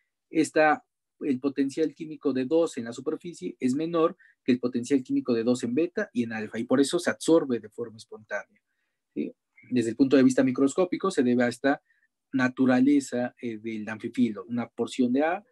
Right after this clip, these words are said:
y una porción de B, que hace que necesariamente tenga que ir a la superficie para que tenga interacciones favorables, ¿no? Y reduzca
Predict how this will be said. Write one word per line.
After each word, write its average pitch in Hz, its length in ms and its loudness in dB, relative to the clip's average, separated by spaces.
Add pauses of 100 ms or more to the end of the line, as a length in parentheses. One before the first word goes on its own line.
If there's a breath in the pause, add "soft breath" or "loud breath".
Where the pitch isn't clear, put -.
(280)
y 127 80 0
una 127 180 2
porción 123 340 0
de 147 80 2
B, 185 240 0 (360)
que 127 160 4
hace 127 280 0
que 156 360 -4
necesariamente 143 800 -4
tenga 151 320 -4
que 165 100 -14
ir 165 120 -2
a 147 40 0
la 127 80 -2
superficie 147 600 -6
para 131 240 0
que 139 100 -4
tenga 135 420 -2 (280 soft breath)
interacciones 131 840 0
favorables, 123 800 0
¿no? 90 120 -10
Y 175 140 -8
reduzca 117 800 2